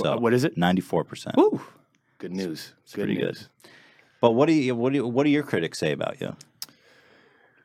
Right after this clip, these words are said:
Speaker 2: I don't have any critics. Everyone just agrees that I'm the best. You know what I mean? Like, everyone just agrees that I have the best shot in the game, that I'm the
Speaker 1: Mm-hmm.
Speaker 2: best sniper on Battlegrounds, the game that I stream on a daily basis. Like, everyone just believes that I'm the best looking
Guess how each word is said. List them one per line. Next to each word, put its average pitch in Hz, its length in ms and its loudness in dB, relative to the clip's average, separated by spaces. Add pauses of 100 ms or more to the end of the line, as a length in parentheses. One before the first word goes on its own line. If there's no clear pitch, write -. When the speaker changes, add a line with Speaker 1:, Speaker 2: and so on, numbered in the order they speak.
(200)
Speaker 2:
I 151 120 8
don't 147 80 0
have 113 140 -4
any 92 100 -8
critics. - 480 -12 (200)
Everyone 139 360 0
just 113 160 -4
agrees 101 360 -4
that 85 80 -10
I'm 80 100 -14
the 71 80 -14
best. - 460 -14
You 107 100 -4
know 143 80 4
what 160 120 2
I 160 60 0
mean? 143 140 0
Like, 131 120 2
everyone 143 380 2
just 123 180 -6
agrees 107 440 -2
that 98 100 -4
I 98 80 -4
have 95 100 -4
the 90 80 -8
best 98 480 -6
shot 98 480 -2
in 92 100 -12
the 87 80 -12
game, 110 440 -4
that 87 100 -8
I'm 85 80 -12
the 85 60 -8
Speaker 1:
Mm-hmm. 78 80 -8
Speaker 2:
best - 280 -4
sniper 104 500 -2
on 82 140 -12
Battlegrounds, 107 600 -2
the 90 80 -16
game 92 180 -10
that 87 120 -10
I 80 60 -10
stream 104 520 -4
on 87 80 -10
a 82 60 -14
daily 95 300 -8
basis. 107 600 0
Like, 107 180 -4
everyone 123 360 0
just 98 200 -10
believes 107 340 0
that 104 80 -4
I'm 95 80 -6
the 90 80 -10
best 92 300 -4
looking 87 320 -10